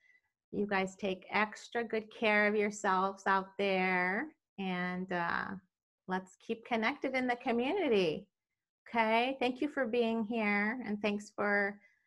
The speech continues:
your questions and all the connections.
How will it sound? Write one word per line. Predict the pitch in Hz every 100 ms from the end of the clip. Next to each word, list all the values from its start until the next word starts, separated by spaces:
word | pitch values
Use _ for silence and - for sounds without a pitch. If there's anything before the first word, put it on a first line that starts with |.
| _ _ -
your | 208
questions | 208 185 - 196 185 196 202
and | 180 180 180 180 - -
all | 185
the | 185
connections. | 185 185 165 - - - 190 -